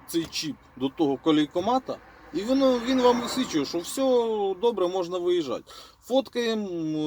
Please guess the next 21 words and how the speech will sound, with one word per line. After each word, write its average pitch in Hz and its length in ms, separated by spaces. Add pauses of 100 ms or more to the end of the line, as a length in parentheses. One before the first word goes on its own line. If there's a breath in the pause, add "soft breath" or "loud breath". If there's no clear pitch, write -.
(520)
е, 143 160
ці 220 120
документації, 214 1000
висилаємо 202 680
експедитору, 185 640
експедитор 170 560
каже, 165 240
«Да, 208 180
все 175 240
чітко». - 460 (400 soft breath)
І 240 100
все, 220 180
і 202 180
старт, 233 400
і 175 160
можете 208 320
ні 202 140
за 180 120
що 175 180
не 165 80
переживати, 156 640